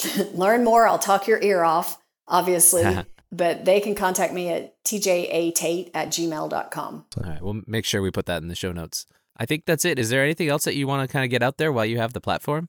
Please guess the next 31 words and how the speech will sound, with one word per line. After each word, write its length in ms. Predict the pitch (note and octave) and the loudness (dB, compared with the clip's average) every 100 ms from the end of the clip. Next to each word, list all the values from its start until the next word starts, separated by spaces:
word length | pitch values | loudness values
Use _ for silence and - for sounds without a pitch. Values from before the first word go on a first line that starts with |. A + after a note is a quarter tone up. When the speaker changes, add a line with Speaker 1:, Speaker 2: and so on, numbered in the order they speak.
| - | 2
Speaker 1:
Um, 500 | A3 A3 A3 A3 G#3+ G#3+ - _ - | 6 8 6 4 0 -6 -16 _ -18
I, 380 | - F#3+ - - - | -4 -2 -2 -6 2
sometimes 480 | - C4+ C4+ C4+ A3 | 4 4 2 2 0
you 80 | |
ask 260 | - G3+ G3+ | 2 2 2
people 280 | A3 G3+ F#3+ | 0 -2 0
what 220 | F#3 F#3 | 0 0
you 120 | F#3+ | -4
think 240 | F#3+ G3 F3+ | -6 -4 -2
is 100 | E3 | -4
coming 240 | F#3 F3+ | -4 -6
down 160 | F3+ F3 | -4 -6
the 80 | |
pike 300 | E3+ F3 F3 | -6 -6 -6
for 160 | - E3+ | -6 -2
seafood. 640 | - F#3+ - G#3 A3+ A3+ - _ | 0 0 -2 -2 -2 -8 -18 _
And 460 | F3 F3 E3+ E3+ - - | -2 0 0 -4 -8 -4
I 120 | F3 F3+ E3+ | -2 -2 -6
really 280 | F3+ G3+ G#3 | 0 4 4
think 400 | G3+ G#3 G3 G3 - | 4 2 -2 -4 -10
one 340 | F3 F#3 F#3 | -6 -4 -2
thing 380 | - F#3+ F#3 F3+ | -4 -4 -4 -4
that, 360 | F3 E3+ - _ _ _ | -4 -4 -6 _ _ _
you 100 | F3+ | -8
know, 140 | E3+ E3 | -4 -2
that 180 | D#3+ - | -2 2
I've 280 | E3+ F#3 G3+ | 2 2 0
been 160 | G#3+ | 0
watching 500 | G#3+ A3+ A#3 A#3+ A#3+ | 2 2 0 -4 -2
since 380 | A3+ - F3+ - | 2 2 2 0
about 340 | F3 F3 F3 | 0 -2 -4